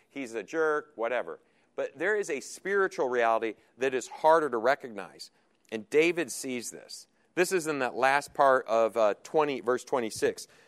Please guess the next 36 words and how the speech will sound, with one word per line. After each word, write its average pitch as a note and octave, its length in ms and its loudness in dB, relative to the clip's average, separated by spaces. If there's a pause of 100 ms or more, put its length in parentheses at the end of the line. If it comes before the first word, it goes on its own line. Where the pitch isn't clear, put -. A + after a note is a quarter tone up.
(120)
David E3+ 280 2
says, A#2 220 -4 (160)
"Who F#4 200 4
is F4 160 4
this C#4 180 -2
uncircumcised G#3 880 4
Philistine C3 840 4 (260)
that E3 220 4
he A#3+ 140 4
should D#3+ 280 0
defy D#3 540 8
the A2+ 220 -6
armies D#3 460 8
of A2+ 100 -4
the A#2+ 60 0
living C3 320 4
God?" G#2 440 4 (540)
And C3+ 100 -4
the G#3 100 6
emphasis F#3 500 4
isn't D#3+ 260 2
on D3 160 4
the B2 60 -2
Philistines' D3 600 4
undercarriage, E3 720 0
if D#3+ 120 -10
catch E3+ 260 -2
my E3+ 80 -4
drift. E3 360 0 (280)
The D3+ 100 0
emphasis E3+ 540 0
here B2+ 220 0
is A2+ 140 -4
on G#2+ 180 -4
God. F#2 380 0 (480)
Goliath F3 560 6